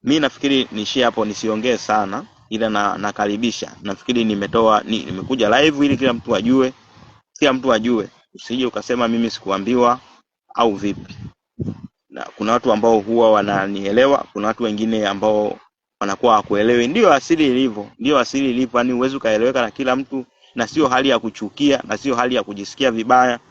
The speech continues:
na wala sijisikii vibaya mtu kutokunielewa, na wala sijipongezi mtu kunielewa, kwa sababu mimi mwenyewe kuna vitu naweza kujifunza mbele yake. Ndio maana nataka kuingia kwenye mjadala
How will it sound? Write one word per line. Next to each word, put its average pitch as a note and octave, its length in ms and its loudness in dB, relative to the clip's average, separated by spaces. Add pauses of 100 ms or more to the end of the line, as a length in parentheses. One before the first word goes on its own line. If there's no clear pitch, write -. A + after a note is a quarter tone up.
(220)
na G2+ 100 -2
wala A#2 160 2
sijisikii G2 460 -8
vibaya A#2 500 0 (480)
mtu A2+ 280 -2
kutokunielewa, G#2 1500 -2 (560)
na G2 140 -2
wala B2+ 180 4
sijipongezi A2+ 640 -2
mtu A#2 180 -4
kunielewa, A2 600 2
kwa - 240 -18
sababu A#2+ 200 -2
mimi A#2 140 0
mwenyewe A2+ 280 0
kuna G#2 220 -4
vitu A#2 160 -6
naweza A2+ 200 -4
kujifunza A2 460 -4
mbele G2+ 180 -2
yake. G2+ 160 -2
Ndio A2+ 80 0
maana A#2 160 0
nataka A2+ 160 -2
kuingia G#2 560 -2
kwenye G#2+ 240 -2
mjadala G#2+ 560 2